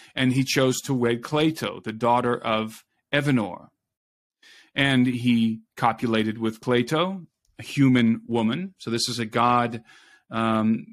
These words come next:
inseminating a, a human female, and she gave birth to five sets of twin hybrid sons.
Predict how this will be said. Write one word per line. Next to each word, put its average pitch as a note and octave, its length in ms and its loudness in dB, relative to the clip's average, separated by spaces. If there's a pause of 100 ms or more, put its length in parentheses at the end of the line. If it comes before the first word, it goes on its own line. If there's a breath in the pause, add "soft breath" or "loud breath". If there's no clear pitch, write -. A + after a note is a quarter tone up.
inseminating B2 760 2
a, A#2 220 -8
a A#2 60 -2
human C3 420 2
female, A#2 560 0
and B2 220 -6 (100)
she - 200 0
gave B2+ 280 2
birth A#2+ 280 0
to A#2 340 -4 (260)
five A#2 460 0
sets A2+ 440 -4
of A2 140 -6
twin A#2+ 480 -2
hybrid B2 580 -2
sons. - 880 -10